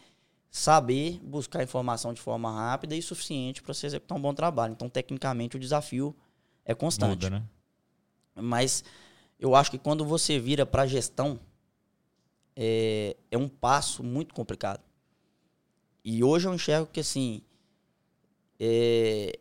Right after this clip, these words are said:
Speaker 1: às vezes você não escolhe o mercado que escolhe, eu, mas eu ter começado com execução é um caminho um pouco diferente. Eu vejo mais gestores que começam do planejamento. Então, a visão é diferente. Você chega ali, você não precisa desenvolver sua visão de planejamento.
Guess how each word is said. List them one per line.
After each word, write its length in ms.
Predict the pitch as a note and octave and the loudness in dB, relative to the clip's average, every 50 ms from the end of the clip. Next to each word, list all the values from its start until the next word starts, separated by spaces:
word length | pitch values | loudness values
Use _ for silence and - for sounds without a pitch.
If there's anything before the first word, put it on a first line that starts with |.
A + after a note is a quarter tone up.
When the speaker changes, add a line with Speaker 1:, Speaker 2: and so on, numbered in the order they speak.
| _ _ _ - | _ _ _ -8
Speaker 1:
às 100 | B2 C3 | -4 -4
vezes 120 | D3 C#3+ | -2 -2
você 100 | - D#3 | -2 -2
não 80 | D3 D#3 | -4 -4
escolhe 360 | - - - D3 D#3+ F#3 F3 | -6 -4 -2 0 0 0 0
o 20 | |
mercado 380 | C#3 C3 B2 - C3+ B2 A#2+ - | -4 -6 -4 -2 -2 -2 -2 -2
que 60 | C3 | -8
escolhe, 420 | A#2+ - - B2 B2+ C#3+ D#3 D#3 | -10 -6 -2 2 4 4 4 4
eu, 120 | C#3+ C#3 C3+ | 0 0 0
mas 220 | B2+ C3 C3 C3 | 0 -2 0 0
eu 80 | D3 D3 | 0 0
ter 220 | - - E3 D#3 | 0 -2 -4 -4
começado 580 | - - F3 F3 F3 D#3 C3 - D3 D3+ D3 - | -2 -2 -2 0 0 0 2 4 4 2 2 2
com 100 | - C#3+ | -4 -2
execução 640 | C3+ B2 B2+ B2 - - - - D3+ E3 C#3+ A2+ - _ _ _ _ _ _ _ _ _ _ _ _ _ _ _ - | -2 -2 -4 -6 -6 -6 -2 -2 -2 -2 -2 -6 -12 _ _ _ _ _ _ _ _ _ _ _ _ _ _ _ -6
é 80 | - | -6
um 60 | C3 | -2
caminho 280 | C#3+ E3 D#3+ D3 D3 D3+ | 2 2 2 2 2 -4
um 20 | |
pouco 180 | - D#3+ D3+ - | -6 -8 -10 -8
diferente. 400 | - - E3+ D3+ C3+ C3+ B2+ - | -6 -4 -2 -2 -2 -4 -4 -4
Eu 60 | B2+ | -4
vejo 200 | B2 C#3 C#3+ C3+ | -4 -4 -4 -2
mais 200 | C3+ C3+ C#3 D3 | -2 -2 -2 -2
gestores 320 | D3+ C#3+ C#3+ - C3 C3 - | -4 -6 -6 -6 -8 -8 -8
que 100 | - - | -12 -14
começam 460 | - C#3+ C3+ B2+ C3 - - C#3 C#3 | -10 -8 -6 -6 -6 -6 -6 -6 -6
do 120 | C#3 C3+ | -6 -6
planejamento. 720 | C3+ D3 C#3+ C#3+ C3+ C#3 D3 D3 C#3 B2 A2+ A2+ A2+ - _ _ _ _ _ _ _ _ _ _ _ _ - | -4 -4 -6 -6 -6 -8 -8 -8 -8 -8 -10 -10 -12 -14 _ _ _ _ _ _ _ _ _ _ _ _ -14
Então, 340 | A2+ G#2+ - - B2 C#3+ D#3 | -12 -10 -4 -2 0 2 2
a 60 | D#3+ | 2
visão 320 | D#3 F3 D#3 C3 D3 D3+ | 0 0 0 2 0 0
é 40 | E3+ | 0
diferente. 540 | F3+ - - F#3+ D#3 C#3 C#3+ D#3 - - - _ _ _ _ _ _ | -2 -2 -2 0 0 0 -2 -6 -8 -14 -20 _ _ _ _ _ _
Você 180 | _ - - B2 | _ -8 -6 -6
chega 280 | - - C#3 C#3+ C3+ C3 | -4 -2 -2 0 0 0
ali, 100 | B2+ C3+ | 0 0
você 160 | - D#3 D3+ | 0 0 0
não 120 | D#3 E3 | 0 0
precisa 380 | E3+ F3+ E3 - - F#3+ G3 G3 | 0 0 0 0 -2 -2 -2 -2
desenvolver 440 | E3 D#3+ E3+ D3+ D3 C3 A2 A2+ A#2 | -2 -2 -2 0 0 0 0 0 -2
sua 140 | - A#2+ | -4 -4
visão 140 | G#2+ G#2+ A2 | -6 -6 -8
de 60 | G2+ | -8
planejamento. 460 | - G#2+ G#2 G2+ G#2 F#2+ G2+ G2 - | -10 -10 -10 -10 -10 -10 -12 -12 -16